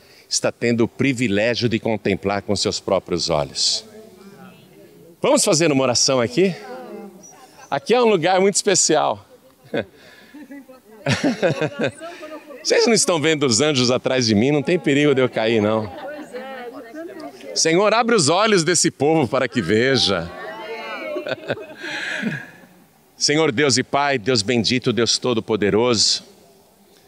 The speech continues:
no ano de dois mil e onze nós estivemos aqui.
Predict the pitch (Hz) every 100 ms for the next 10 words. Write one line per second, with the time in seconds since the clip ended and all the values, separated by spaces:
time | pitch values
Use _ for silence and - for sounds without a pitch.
0 | _ _ 110 160 214 196 185 170 147 123
1 | 180 147 160 175 151 151 156 - 135 151
2 | 151 147 - 123 110